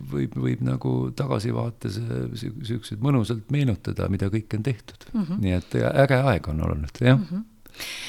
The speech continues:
Speaker 2: Sa olid enne Ado Vincisse asumist ühe tuntud meediaettevõtte, meediaagentuuri juht, et, äh, räägi natukene sellest ka, et mis sinu jaoks sellel perioodil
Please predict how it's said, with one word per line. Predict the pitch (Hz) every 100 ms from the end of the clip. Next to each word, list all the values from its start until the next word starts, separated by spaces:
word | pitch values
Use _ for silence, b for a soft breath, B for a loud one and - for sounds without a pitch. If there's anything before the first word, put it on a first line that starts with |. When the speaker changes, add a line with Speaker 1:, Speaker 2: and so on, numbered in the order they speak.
| B
Speaker 2:
Sa | -
olid | 220 214
enne | 277 277 220
Ado | 262 220
Vincisse | 208 196 190 -
asumist | 208 240 240 185 - -
ühe | 196 190 196
tuntud | 190 247 240 185
meediaettevõtte, | 214 226 196 180 175 175 214 - 180 190 - 185
meediaagentuuri | 190 214 202 202 180 185 180 185 180 180
juht, | 202 269 - -
et, | 170 _ -
äh, | 180 180
räägi | 240 277
natukene | 226 - - 185
sellest | 226 226 175
ka, | - 202 170
et | -
mis | 196
sinu | - 185 196 214
jaoks | 185 170
sellel | - 180 170
perioodil | 180 185 196 202 175 175 170